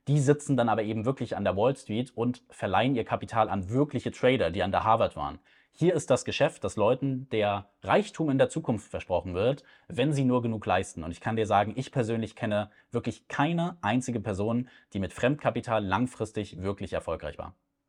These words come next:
Jetzt nochmal abschließend einfach mal ein Beispiel, damit du dir klar bist, was das für ein dämliches System eigentlich wird.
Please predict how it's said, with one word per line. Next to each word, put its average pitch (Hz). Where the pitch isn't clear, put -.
Jetzt -
nochmal 127
abschließend 139
einfach 117
mal 123
ein 110
Beispiel, 123
damit 113
du 113
dir 107
klar 123
bist, 123
was 113
das -
für 123
ein 107
dämliches 170
System 160
eigentlich 80
wird. 73